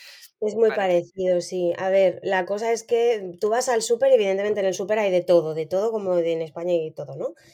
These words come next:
Speaker 1: Eh, m-, más caro, también te digo, mucho más caro, pero bueno, hay de todo. Es la cosa social.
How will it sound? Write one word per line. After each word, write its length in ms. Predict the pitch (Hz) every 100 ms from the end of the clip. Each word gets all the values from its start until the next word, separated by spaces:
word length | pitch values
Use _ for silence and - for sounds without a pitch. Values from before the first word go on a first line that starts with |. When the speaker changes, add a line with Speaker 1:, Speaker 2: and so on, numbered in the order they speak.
| _ _
Speaker 1:
Eh, 340 | 185 180 180 180
m-, 160 | 190 -
más 280 | 170 185 180
caro, 260 | - 180 170
también 260 | 196 175 175
te 80 |
digo, 200 | 165 202
mucho 200 | 208 180
más 160 | 180 175
caro, 260 | - 262 - _ _
pero 180 | - 175
bueno, 180 | 175 170
hay 100 | 180
de 140 | 208
todo. 320 | 180 180 165 156 _ _
Es 300 | 196 202 233
la 180 | 269 262
cosa 480 | 254 254 262 247 233
social. 580 | 196 175 190 170 156